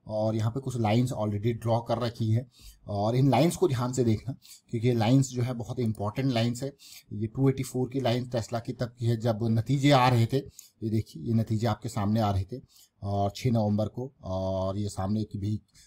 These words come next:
जो एक बड़ी गैप अप आपको देखने को मिल रहा है, जैसे नतीजे, अ, ट्रंप के फेवर में हुए और उसके बाद आप देख सकते हो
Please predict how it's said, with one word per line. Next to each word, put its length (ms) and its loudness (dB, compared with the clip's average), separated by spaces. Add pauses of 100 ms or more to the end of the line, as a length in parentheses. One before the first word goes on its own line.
(160)
जो 60 -2
एक 120 -4
बड़ी 220 6
गैप 300 0
अप 120 -2
आपको 220 -2
देखने 280 -2
को 120 -6
मिल 140 -2
रहा 100 -4
है, 60 -4
जैसे 200 -4
नतीजे, 460 0 (500)
अ, 320 4
ट्रंप 360 2
के 120 0
फेवर 340 2
में 120 4
हुए 180 2
और 200 0
उसके 180 -4
बाद 180 2
आप 100 2
देख 180 -4
सकते 240 -14
हो 60 -12